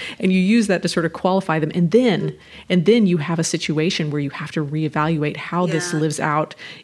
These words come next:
Speaker 1: in real time in your marriage and in your home. And
Speaker 2: Absolutely.
Speaker 1: then suddenly to be a servant leader <laughs> like Jesus forces you to do
Speaker 2: Yeah.
Speaker 1: roles that you would have had r-, originally assigned to a more subordinate party.
Speaker 2: Mm-hmm.
Speaker 1: Um,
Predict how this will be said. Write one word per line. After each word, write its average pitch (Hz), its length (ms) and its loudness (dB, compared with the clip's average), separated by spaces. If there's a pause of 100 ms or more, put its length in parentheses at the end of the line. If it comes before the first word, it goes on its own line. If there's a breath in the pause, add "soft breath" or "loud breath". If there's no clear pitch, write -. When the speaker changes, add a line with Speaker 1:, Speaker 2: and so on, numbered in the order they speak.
(100)
Speaker 1:
in 202 220 6
real 160 240 2
time 185 500 0
in 170 140 2
your 160 120 2
marriage 147 300 -2
and 151 80 -6
in 147 80 -6
your 147 120 -4
home. 196 440 2 (520 loud breath)
And 170 440 2
Speaker 2:
Absolutely. - 480 -8
Speaker 1:
then 190 300 4
suddenly 185 560 2
to 202 360 2
be 185 280 2
a 151 100 0
servant 156 440 -2
leader 165 400 2
<laughs> - 20 -2
like 202 480 2
Jesus 175 500 0 (340 loud breath)
forces 208 500 0
you 165 120 0
to - 140 -6
do 175 380 0
Speaker 2:
Yeah. 147 80 0
Speaker 1:
roles 160 380 2
that - 140 -2
you 156 120 0
would 156 120 2
have 156 80 -2 (140)
had 139 120 -12
r-, 156 320 -6
originally 165 540 2
assigned 165 540 0
to - 200 -2
a - 20 2
more 160 180 2
subordinate 160 600 -2
party. 202 460 4
Speaker 2:
Mm-hmm. 190 240 -6 (160)
Speaker 1:
Um, 170 340 2